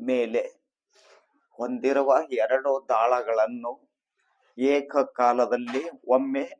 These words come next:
ಉರುಳಿಸಲಾಗಿದೆ. ಒಂದು ದಾಳ, ಅದ್ರ ಮ್ಯಾಲ ಒಂದರಿಂದ ಆರರ ತನ ನಂಬರ್ ಅದಾವ, ಅಂಥವು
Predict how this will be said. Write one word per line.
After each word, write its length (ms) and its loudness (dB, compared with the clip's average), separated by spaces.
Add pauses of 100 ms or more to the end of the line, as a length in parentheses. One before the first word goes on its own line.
(220)
ಉರುಳಿಸಲಾಗಿದೆ. 1040 -2 (1200)
ಒಂದು 240 0 (200)
ದಾಳ, 180 2 (1000)
ಅದ್ರ 260 -2
ಮ್ಯಾಲ 200 0 (200)
ಒಂದರಿಂದ 440 -4 (360)
ಆರರ 240 -2 (140)
ತನ 320 0
ನಂಬರ್ 320 -2
ಅದಾವ, 180 -10 (800)
ಅಂಥವು 420 0